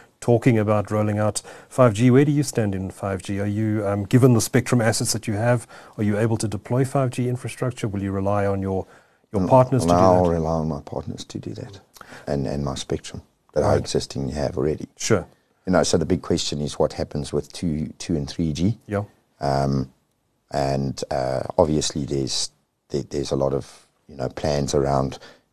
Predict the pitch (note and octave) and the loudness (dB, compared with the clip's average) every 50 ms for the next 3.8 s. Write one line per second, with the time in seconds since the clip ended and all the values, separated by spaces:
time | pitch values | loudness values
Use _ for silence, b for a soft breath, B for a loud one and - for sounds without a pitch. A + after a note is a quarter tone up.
0 | _ _ _ - - - - - - - - - D#2 D2 - - D2 D2 C#2+ C2+ | _ _ _ -20 -20 -20 -20 -20 -20 -20 -14 -8 -8 -8 -4 -4 -2 -2 0 -2
1 | C#2 C2 C#2+ D2+ C#2 - - - - - C#2+ C#2 C#2 - - - C2 - - C#2 | -2 -2 -2 -4 -4 -4 -4 -2 0 0 0 0 0 -4 -4 -4 -6 -6 -4 -4
2 | C2+ C2 C#2+ - - C#2 C2 - - b b b b b b b b b b _ | -4 -4 -6 -4 -4 -4 -4 -4 -6 b b b b b b b b b b _
3 | _ - E2 C#2 A#1+ - - F2+ - - D#2+ B1+ D#2 D#2 C2+ C2 | _ -6 -4 -4 -4 -4 -4 -4 -4 -4 -4 -2 -2 -2 -2 -4